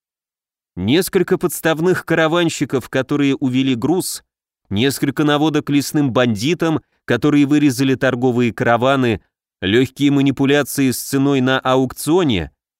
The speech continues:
и у рыцарей начались серьезные проблемы.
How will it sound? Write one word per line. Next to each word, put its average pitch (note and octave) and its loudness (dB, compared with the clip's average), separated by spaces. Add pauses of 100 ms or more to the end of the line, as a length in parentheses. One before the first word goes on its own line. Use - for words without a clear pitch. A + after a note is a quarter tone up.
(160)
и G#2 0
у E3+ 4
рыцарей G#3+ -2
начались F#3+ -2
серьезные D3+ 0
проблемы. G#2 -2